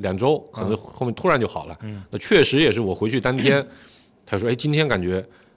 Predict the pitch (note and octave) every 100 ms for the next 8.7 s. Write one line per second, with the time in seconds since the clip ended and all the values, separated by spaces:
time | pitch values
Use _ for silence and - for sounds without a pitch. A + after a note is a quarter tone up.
0 | _ - F2+ A#2+ G#2+ A2 A#2+ F#2 - E2
1 | D#2 G2+ G2+ G2+ G2 G#2+ G2 F#2 G#2 F2+
2 | F#2 A2 - _ _ F#2 D#2+ D2 - _
3 | _ - B2 D#3 C3 D#3+ D#3+ C3 G#2+ F#2+
4 | G#2 A2 A2+ A2 G#2 G#2+ G#2+ G#2 F#2+ F#2
5 | A#2+ C3 C#3 A2+ F2+ G2+ G#2 G2+ A#2 F#2+
6 | - B2 B2 A#2+ C#3+ G#2 F#2 E2 - -
7 | _ _ - F2+ A2+ G#2+ G2 G2 A#2 C#3
8 | F2+ F#2 F#2+ F#2+ E2+ - G2+